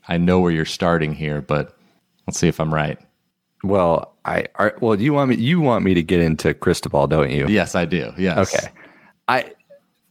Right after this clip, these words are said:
Speaker 2: I wasn't even gonna make that a key breakdown, but we have to. Um, Mario Cristobal, <laughs> like, where do you even begin? I, I just,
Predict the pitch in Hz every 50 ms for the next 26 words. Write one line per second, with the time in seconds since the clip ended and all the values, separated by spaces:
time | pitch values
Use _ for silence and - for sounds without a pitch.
0 | _ _ - 113 113 135 143 131 135 127 117 110 104 92 101 95 90 90 90 87
1 | 87 - - 92 82 80 82 - - - 104 87 85 90 85 - 92 90 87 107
2 | 107 - 117 101 90 78 76 76 - - - 76 76 73 - - - _ _ -
3 | 95 90 87 85 85 82 80 82 85 - - _ _ _ - - - - _ _
4 | _ _ _ _ _ _ _ _ _ _ _ _ _ _ _ - 120 131 151 170
5 | 175 156 131 - 117 101 - - 82 78 87 78 76 76 76 73 - - - _
6 | - - - - - - - - - 127 107 92 - - - - _ _ 110 117
7 | - - _ _ _ - 110 98 110 127 151 165 175 185 180 165 147 139 123 107
8 | 90 87 101 85 78 95 87 80 80 76 - - - - _ _ _ _ - -
9 | - - 98 - 110 104 95 117 117 113 - - - - - - -